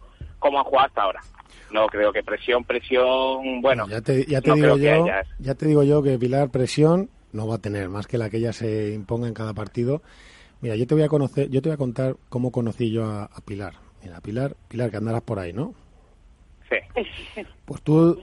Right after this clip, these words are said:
Speaker 2: tú a mí no sabes quién soy, pero, pero yo te voy a, yo te voy a contar cómo te conocí. Mira, estaba jugándose el Fit Point, una final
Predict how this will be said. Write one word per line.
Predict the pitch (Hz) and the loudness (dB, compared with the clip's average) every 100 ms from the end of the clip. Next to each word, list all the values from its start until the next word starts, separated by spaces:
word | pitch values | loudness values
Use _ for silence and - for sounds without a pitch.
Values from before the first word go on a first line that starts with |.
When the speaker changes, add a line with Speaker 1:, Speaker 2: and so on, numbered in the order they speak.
| - - | -12 -14
Speaker 2:
tú | - 131 | -2 0
a | 131 | 2
mí | 123 | 0
no | 113 | -2
sabes | 95 | -6
quién | - 76 | -10 -8
soy, | 139 - _ | -8 -8 _
pero, | - 92 90 - - | -14 -10 -12 -14 -12
pero | 101 | -6
yo | 110 | -2
te | 127 | 2
voy | 151 | 2
a, | 147 120 | 2 0
yo | 131 | -2
te | 156 | 0
voy | 147 | -2
a | |
contar | 131 139 131 | -2 -4 -4
cómo | 131 | -4
te | 113 | -4
conocí. | 104 101 107 | -4 -6 -8
Mira, | 98 92 | -8 -8
estaba | - 139 160 | -6 -4 -2
jugándose | 156 147 135 | 0 0 -2
el | 131 | -4
Fit | - 120 | -2 -4
Point, | - 127 131 143 - | 0 0 0 -2 -8
una | 123 127 | -4 -4
final | - 120 120 120 | -4 -4 -2 -4